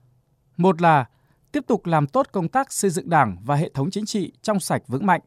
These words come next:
nâng cao năng lực lãnh đạo, sức chiến đấu của cấp ủy Đảng, đảm bảo sự lãnh đạo toàn diện, trực tiếp, xuyên suốt của Đảng trong mọi lĩnh vực,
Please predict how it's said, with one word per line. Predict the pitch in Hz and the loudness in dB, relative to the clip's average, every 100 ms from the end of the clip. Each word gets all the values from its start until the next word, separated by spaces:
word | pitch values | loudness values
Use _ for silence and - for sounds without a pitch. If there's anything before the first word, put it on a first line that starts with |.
| _ _ _ _ | _ _ _ _
nâng | 180 190 | -2 -2
cao | 180 185 | 0 -2
năng | 180 170 | 0 0
lực | 147 - | -2 -2
lãnh | 135 208 | -4 2
đạo, | 175 - - | 2 0 -6
sức | - 262 | -12 -10
chiến | - 208 185 | -4 -2 2
đấu | 156 262 _ | 0 0 _
của | 156 113 | -2 -2
cấp | 254 - | -4 -6
ủy | 175 | -2
Đảng, | 156 139 90 _ _ _ _ | 2 2 0 _ _ _ _
đảm | 180 185 | -2 0
bảo | 175 131 | 2 0
sự | - - | -2 -6
lãnh | 143 196 | -4 -2
đạo | 190 - - | -2 -2 -2
toàn | 170 | 0
diện, | 147 175 170 _ | 2 -2 -2 _
trực | - 147 | -8 -4
tiếp, | 247 277 - | -2 -4 -6
xuyên | - 175 | -6 -4
suốt | 147 262 - - | -2 -4 -4 -4
của | 156 | 2
Đảng | 139 95 - _ - | 2 2 -8 _ -8
trong | 165 156 143 | -4 -2 0
mọi | 156 | 0
lĩnh | 190 | 0
vực, | 185 156 | 0 0